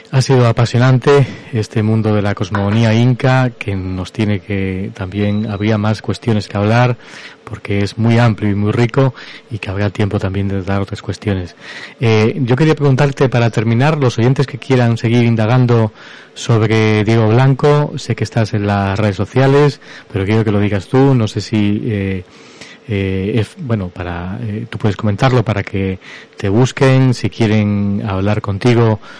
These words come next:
sobre todo este tipo de cuestiones, si quieren localizarte para que les enseñes estos lugares arqueológicos ahí en Cuzco,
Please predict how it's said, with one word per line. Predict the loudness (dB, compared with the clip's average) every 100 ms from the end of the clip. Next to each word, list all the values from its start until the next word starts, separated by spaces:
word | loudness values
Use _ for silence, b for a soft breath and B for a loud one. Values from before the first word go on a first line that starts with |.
| B
sobre | -10 -4 -2 0 0 0
todo | -2
este | -2 -4
tipo | -2
de | -2 -4
cuestiones, | -6 -4 2 4 4 2 -4 B B
si | -10 -6
quieren | 0 2 4 4 2
localizarte | 2 0 -2 0 0 0 0
para | 0 -2
que | -4
les | -6
enseñes | -6 -2 2 2 2
estos | 0 -4 -2
lugares | 0 -2 -2
arqueológicos | -6 -2 0 0 -4 0 0 0 B B B B B
ahí | -4 0
en | -2 -2
Cuzco, | -2 -2 0 0